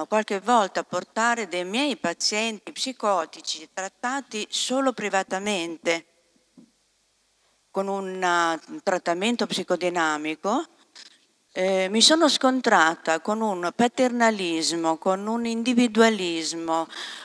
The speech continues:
eh, con una ottusità dei nuovi operatori, quindi qui c'è di mezzo anche l'università di come prepara gli psichiatri, ehm,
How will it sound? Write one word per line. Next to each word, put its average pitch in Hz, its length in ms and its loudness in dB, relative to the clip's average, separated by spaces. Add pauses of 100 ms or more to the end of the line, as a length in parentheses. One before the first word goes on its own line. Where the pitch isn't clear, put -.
(120)
eh, 196 560 6
con 214 280 0
una 254 260 6
ottusità 233 1160 6
dei 165 180 -2
nuovi 220 400 6
operatori, 175 920 4
quindi 220 340 -4
qui 226 140 -2
c'è 185 360 2
di 170 160 -4
mezzo 208 320 2
anche 208 240 2
l'università 196 1000 4
di 160 160 -2
come 208 240 0
prepara 180 460 2
gli 170 100 -6
psichiatri, 175 880 -4 (840)
ehm, 196 960 0